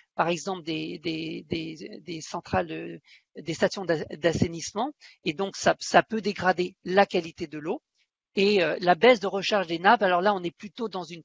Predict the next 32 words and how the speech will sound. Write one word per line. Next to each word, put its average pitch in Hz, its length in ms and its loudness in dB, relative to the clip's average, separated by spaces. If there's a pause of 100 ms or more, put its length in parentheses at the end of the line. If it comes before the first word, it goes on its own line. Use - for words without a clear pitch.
prospective, - 640 -8
c'est 202 140 -10 (220)
compliqué, 233 580 -8 (380)
euh, 196 40 -8
de, 208 600 -10
aujourd'hui 202 640 -4 (260)
de 185 120 -8
dire, 175 320 -4
euh, 165 80 2
les 190 260 -2
effets 208 180 -2
du 185 140 -8
changement 180 260 -8
climatique 185 500 -8
pour 285 160 -8
l'Île-de-France 220 600 -8
sur, - 320 -8 (520)
sur, 202 160 -2
euh, 170 160 2 (180)
le 196 140 0
remplissage 196 540 -2
des 170 120 -2
nappes, 190 260 6
mais, 196 380 4 (320)
euh, 185 100 -2
c'est, 233 460 2
c'est, 302 360 -6
euh, 185 340 -6
pour 226 140 0
l'avenir, 190 400 0
c'est, 208 340 2
euh, 170 80 0